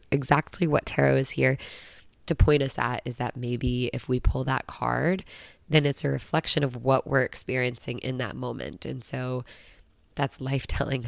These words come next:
us, you know, put some things down and, you know, lighten the workload a little bit. And, and it's really cool because tarot, for example, is like a conversation. So say that I was in that position where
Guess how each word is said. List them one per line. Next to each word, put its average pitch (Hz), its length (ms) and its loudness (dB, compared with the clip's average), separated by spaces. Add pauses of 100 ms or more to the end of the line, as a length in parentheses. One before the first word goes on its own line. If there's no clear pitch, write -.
(120)
us, - 220 0
you 160 100 2 (100)
know, 139 180 -4 (260)
put - 280 12
some 151 240 0
things 147 320 -2
down 143 560 2 (100)
and, 151 460 -4 (480)
you 180 100 -2
know, 160 200 0
lighten 165 320 0
the 214 100 0
workload 202 420 2
a 139 60 -2
little 131 220 -4
bit. 131 280 -6
And, 131 220 -8 (960)
and 151 600 4 (440)
it's 160 200 4
really 175 220 4
cool 151 220 0
because 151 340 -2
tarot, 147 380 -2
for - 120 -4
example, 135 420 -4
is 123 140 -4
like 131 160 -2
a 127 40 -4
conversation. - 880 -4 (320)
So 127 640 2
say 143 380 6
that 127 420 -6 (200)
I 139 140 4
was 131 120 2
in 131 100 -2
that 127 140 -6
position 139 560 2
where 131 300 -2